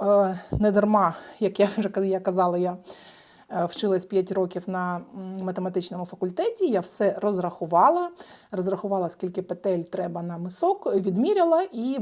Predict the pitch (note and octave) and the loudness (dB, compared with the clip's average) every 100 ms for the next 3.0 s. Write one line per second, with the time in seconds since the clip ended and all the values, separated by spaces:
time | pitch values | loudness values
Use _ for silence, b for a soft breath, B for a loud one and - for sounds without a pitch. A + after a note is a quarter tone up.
0 | F3+ F#3 C4 C4 A3 A3 F3 G3 C#4 D#4+ | -4 -2 0 2 4 4 2 2 2 2
1 | F4 F4 G3+ B3 - F3+ E3+ E3 D3 - | -2 -2 -2 -2 -4 -4 -4 -6 -8 -10
2 | D#3+ F3+ F3+ E3+ E3+ F3+ F3 F3+ E3 | -8 -2 -2 0 0 0 2 2 0